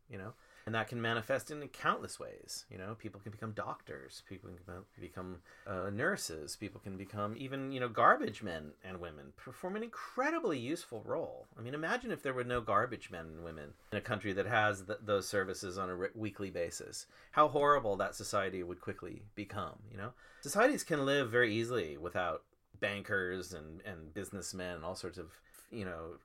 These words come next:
professions like that. If they needed to, they couldn't live very long without the people that take the rubbish away, or the people that repla-, repair the pipes in your house, you know, the plumbers, or the people that build the houses, the builders, you know. So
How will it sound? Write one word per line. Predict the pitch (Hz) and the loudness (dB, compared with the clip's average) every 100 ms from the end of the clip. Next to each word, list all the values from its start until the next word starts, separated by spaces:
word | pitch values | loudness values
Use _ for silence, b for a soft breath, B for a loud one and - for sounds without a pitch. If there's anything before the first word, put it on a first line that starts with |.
| _ | _
professions | - 120 - 113 98 | 2 2 2 -2 0
like | 104 95 | 0 0
that. | 92 92 87 - - _ - | 0 2 2 0 -6 _ -6
If | 107 - | -4 -2
they | 107 | 0
needed | 101 101 98 | 0 0 -2
to, | - 90 87 - B B | -2 -2 -2 -4 B B
they | - 208 - | -12 -12 -2
couldn't | 247 226 190 | -2 0 0
live | 190 | 0
very | 151 151 135 | 4 6 6
long | 123 123 113 | 6 2 2
without | 101 107 104 | 2 2 0
the | |
people | 104 113 98 | -2 -4 -2
that | 95 | -4
take | - 90 | -4 -4
the | 92 | -2
rubbish | 87 82 - 80 | 0 -2 -4 -8
away, | 71 58 - - | -6 -8 -12 -4
or | 120 127 | 4 6
the | |
people | 120 135 127 123 | 4 -4 -2 0
that | 113 | 0
repla-, | 107 98 110 101 | -2 -2 -2 -4
repair | 110 101 98 110 98 | -4 -6 0 4 4
the | 90 | 4
pipes | - 107 101 - | 0 2 2 0
in | 90 | -8
your | 78 | -10
house, | 76 60 - - 92 | -10 -12 -12 -12 -8
you | |
know, | 85 87 | -6 -6
the | 90 | -8
plumbers, | - 95 78 69 73 | -6 -6 -6 -8 -4
or | 101 | -2
the | 95 | 0
people | 92 110 110 | -2 -2 -2
that | 107 | 0
build | 113 110 101 | 2 2 2
the | 85 | -2
houses, | 78 - - 82 - | -4 -8 -8 -14 -10
the | 98 | -2
builders, | 110 104 78 71 - B B B B | 2 2 0 -8 -10 B B B B
you | 117 | -2
know. | - - | -2 0
So | - 123 123 | 6 6 6